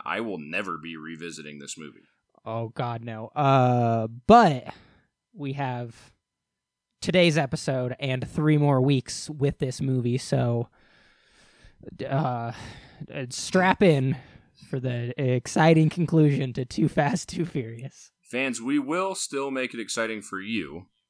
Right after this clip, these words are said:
Speaker 2: Oh, we'll try our hardest.
Speaker 1: <laughs> I hope you haven't been bored <laughs> from the horrific, uh, <laughs> film that we've been watching like we have. I hope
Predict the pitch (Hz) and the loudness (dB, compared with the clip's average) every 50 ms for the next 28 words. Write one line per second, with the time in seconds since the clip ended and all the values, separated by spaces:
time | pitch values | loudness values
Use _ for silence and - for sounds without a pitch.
0 | _ _ _ _ _ _ - 151 131 151 151 165 170 170 - - 208 202 196 190 | _ _ _ _ _ _ -14 -8 -4 -2 0 0 0 0 -4 -4 -2 2 4 6
1 | 185 180 165 156 - 160 156 147 131 120 - - - - - - - 139 - - | 6 6 6 6 4 2 2 0 -2 -6 -8 -10 -8 -8 -6 -4 -4 -4 -4 -6
2 | - - - - - - 110 117 117 - 156 151 151 147 135 135 131 131 127 127 | -10 -18 -20 -20 -12 -2 0 0 2 4 2 2 2 2 -2 0 0 0 0 0
3 | 123 110 117 110 104 98 87 110 110 120 117 113 113 110 - - - _ _ - | -2 -4 -2 -2 -4 -4 -4 -4 -2 0 0 0 -2 -4 -6 -14 -20 _ _ -16
4 | 147 180 190 196 196 - - _ - - 131 123 113 107 104 95 101 98 95 92 | -14 -12 -10 -10 -12 -12 -14 _ -8 -2 0 0 2 0 -2 -2 -4 -4 -4 -4
5 | 90 87 - - _ _ _ _ _ _ _ _ _ _ _ _ _ _ - - | -6 -8 -8 -12 _ _ _ _ _ _ _ _ _ _ _ _ _ _ -12 -8
6 | - 117 113 107 120 139 143 - - 131 113 101 101 - - 120 107 98 92 90 | -6 -4 -2 -2 0 0 0 -2 -2 -2 -4 -4 -4 -2 -2 0 0 0 0 -2
7 | 87 - _ _ - - - - - - - - - - - 165 156 143 139 131 | -6 -8 _ _ -20 -20 -20 -20 -20 -20 -20 -16 -14 -4 0 2 2 2 2 0
8 | 123 117 107 104 104 - _ _ _ _ _ _ _ _ _ - 110 120 110 107 | -2 -4 -4 -6 -10 -12 _ _ _ _ _ _ _ _ _ -4 -2 -2 0 0
9 | 117 117 113 98 101 107 104 98 95 92 87 - - 104 139 156 165 160 - 117 | -2 -4 -4 -4 -4 -4 -4 -4 -6 -8 -10 -8 -2 2 4 6 4 4 2 -2
10 | 104 90 87 87 90 90 92 92 87 - 113 135 131 113 107 95 87 85 82 87 | -6 -6 -6 -8 -6 -6 -6 -6 -6 -4 -4 -2 -2 -2 0 -2 -2 -2 -2 -4
11 | 90 90 90 117 117 113 - | -6 -4 -2 -4 -4 -4 -6